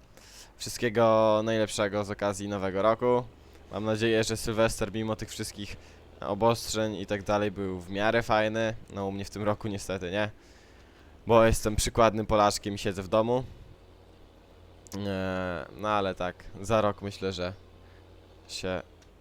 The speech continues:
odkujemy wszyscy. Eee, w tym roku to i święto, i wszystko było takie dość,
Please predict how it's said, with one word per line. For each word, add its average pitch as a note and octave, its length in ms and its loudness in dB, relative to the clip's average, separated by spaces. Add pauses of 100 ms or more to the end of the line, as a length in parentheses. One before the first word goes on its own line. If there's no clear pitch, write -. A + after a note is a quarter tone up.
(120)
odkujemy G2+ 640 -2
wszyscy. G2 460 -6 (3000)
Eee, F2+ 340 -6
w - 60 -16
tym A#2+ 160 -4
roku G#2 240 -4
to G#2+ 100 -8
i - 80 -6
święto, G#2+ 400 -2
i G2+ 60 -2
wszystko G#2+ 320 -6
było G2 180 -2
takie F#2 260 -6
dość, - 400 -10